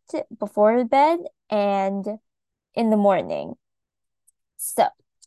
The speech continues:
oh, I know that sounds really, really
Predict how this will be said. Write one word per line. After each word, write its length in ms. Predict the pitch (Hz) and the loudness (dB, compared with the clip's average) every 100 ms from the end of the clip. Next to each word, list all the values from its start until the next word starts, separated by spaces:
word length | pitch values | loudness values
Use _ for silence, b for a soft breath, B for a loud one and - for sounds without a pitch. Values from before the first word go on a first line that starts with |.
| _ _ _ _ _ | _ _ _ _ _
oh, 340 | 226 220 202 - | 4 4 4 0
I 160 | 208 214 | -2 0
know 320 | 208 220 254 | 4 2 4
that 240 | 254 240 | 2 2
sounds 580 | - 226 196 196 214 208 214 | -2 -6 -4 -2 -4 -6 -12
really, 540 | - 185 208 226 240 | -12 -2 0 2 0
really 760 | 220 196 202 196 202 202 202 - | 0 0 0 0 -2 -4 -6 -10